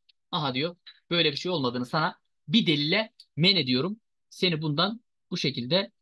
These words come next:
söylüyorum demeye getiriyor. Son burayı da okuyalım inşallah. Ama burası gidecek biraz.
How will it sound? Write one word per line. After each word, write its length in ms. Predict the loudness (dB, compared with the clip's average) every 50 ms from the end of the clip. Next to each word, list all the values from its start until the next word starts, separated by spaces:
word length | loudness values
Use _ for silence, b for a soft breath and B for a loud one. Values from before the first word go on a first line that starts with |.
| _ _ _
söylüyorum 600 | -6 -2 0 0 2 2 0 0 0 -4 -6 -10 _ _ _ _ _ _ _ -2 0
demeye 260 | 2 2 2 2 2
getiriyor. 600 | 0 -2 -4 -6 -4 -4 -4 -4 -4 -6 -12 -18 _ _ _ _ _ _ _ _ _ _ _ _ _ _
Son 380 | -10 0 2 2 2 2 0 -8 _ _ -20 -20 -20 -20 _ _ _ _ _ -8
burayı 220 | -2 -2 0 0
da 60 | 0
okuyalım 480 | -2 -4 -2 -2 -2 -2 -2 -4 -6 -8
inşallah. 400 | -10 -8 -8 -6 -6 -6 -6 -8 _ _ _ B B B B B B B B B B B B B B B B _ _ _ _ _ -20 B B B B B B B B B B -8
Ama 200 | -4 -2 -2 -2
burası 280 | 0 -2 -2 -2 -2 -6
gidecek 380 | -6 -4 -4 -4 -4 -6 -4 -4
biraz. 500 | -2 -2 -2 -2 -4 -12 -16 -16 -18